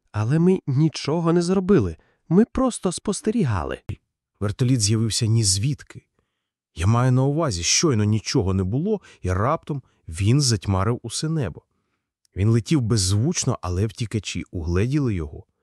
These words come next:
Speaker 2: Несподівано на дівчину впала сітка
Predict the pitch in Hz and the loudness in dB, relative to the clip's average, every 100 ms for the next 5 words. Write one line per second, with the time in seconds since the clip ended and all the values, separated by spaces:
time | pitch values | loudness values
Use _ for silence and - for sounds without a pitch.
0 | _ _ _ _ _ _ _ 117 - 165 | _ _ _ _ _ _ _ -2 0 0
1 | 185 170 160 147 190 170 165 151 - 160 | 2 2 2 0 -4 -2 0 0 0 0
2 | 139 127 - - - - 123 | 0 0 -2 -4 -10 -6 -4